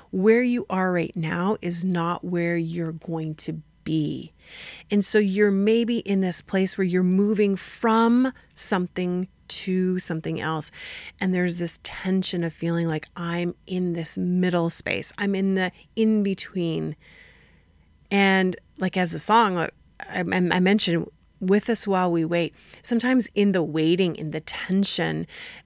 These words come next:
there is so much growth to be found, maturing, uh,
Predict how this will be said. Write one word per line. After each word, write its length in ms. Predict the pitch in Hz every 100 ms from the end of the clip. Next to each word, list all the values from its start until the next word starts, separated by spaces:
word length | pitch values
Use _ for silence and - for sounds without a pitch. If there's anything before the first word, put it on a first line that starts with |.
| -
there 180 | 190
is 80 | 185
so 220 | - -
much 260 | 170 160 -
growth 720 | - 180 175 175 180 175 -
to 100 | -
be 400 | 160 156 151 160 -
found, 760 | - 196 247 247 247 240 240 - _ -
maturing, 920 | 160 - - - 254 240 233 233 233 - - - - -
uh, 260 | 170 160